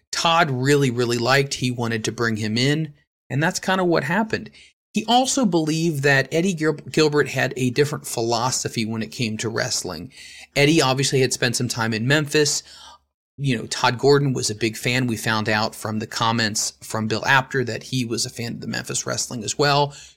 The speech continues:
So it seemed like those two guys would meld together a lot more than maybe the direction Larry wanted to go into. So he hires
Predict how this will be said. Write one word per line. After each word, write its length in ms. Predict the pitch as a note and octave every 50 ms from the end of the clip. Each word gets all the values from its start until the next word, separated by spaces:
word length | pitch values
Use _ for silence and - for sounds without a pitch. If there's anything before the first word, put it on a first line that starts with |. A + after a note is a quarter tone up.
| -
So 160 | - - F3 D#3+
it 80 | C#3
seemed 240 | - G#3 G#3+ G#3+ G3+
like 180 | E3+ D#3 D3 -
those 240 | D3+ C#3 C#3 C3+
two 160 | - - D#3 C#3+
guys 340 | C#3 B2+ A#2+ A#2+ A#2 A2
would 160 | A#2 A2+ A2 A2+
meld 400 | A#2 A2+ A2 A2+ B2 B2 B2 -
together 440 | - A#2+ A#2 A2+ A2 A2 G#2+ G#2+
a 100 | - G#2+
lot 320 | A2 G#2+ A#2 A2+ - - A#2+
more 400 | A#2+ A#2 A2+ A2+ A#2 A#2 A#2 - - - - - _ -
than 160 | B2 C3 B2
maybe 180 | A2+ A2 A2+ A#2
the 100 | A2 A2
direction 440 | A#2 A2+ A2+ A2 G#2+ - - A2
Larry 320 | G#2+ A2 A#2 A2+ A2+ A#2 A2+
wanted 280 | A2+ A#2 A#2 A#2+ A#2
to 80 | A#2 A2+
go 160 | A2+ A2+ A#2
into. 460 | A#2 A2+ A2 - - A2 G2 - - - _ - - - - - - _ _ _ -
So 360 | - - F3 D#3+ D#3 - - -
he 200 | - F#3+ F#3+ D#3+
hires 640 | C3 E3+ F3 F#3 G3 G3+ G#3 A#3 A3+ G#3 - -